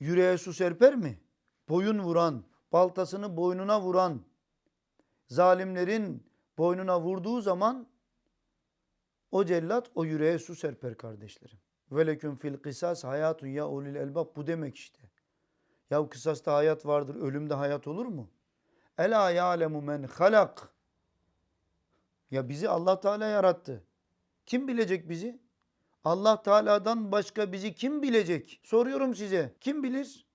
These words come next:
E o, işte o bizi yaratan Allah Teala buyuruyor ki, "Ne yaptıysa onu yapın ona."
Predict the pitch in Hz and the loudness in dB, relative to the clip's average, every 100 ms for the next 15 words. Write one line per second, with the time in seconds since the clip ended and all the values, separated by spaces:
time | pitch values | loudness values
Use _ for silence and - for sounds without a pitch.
0 | _ _ _ _ 151 - - - 110 170 | _ _ _ _ -8 -8 -10 -16 -8 -2
1 | 175 156 156 180 165 160 160 156 156 151 | 0 -2 -4 0 2 2 -2 -6 -4 -4
2 | 151 156 156 151 185 233 - 120 - - | -2 -2 -4 -6 -8 -8 -10 -16 -16 -6
3 | 262 247 240 233 196 240 220 220 202 160 | 0 0 0 -6 -2 0 2 2 2 0
4 | 135 113 | -6 -8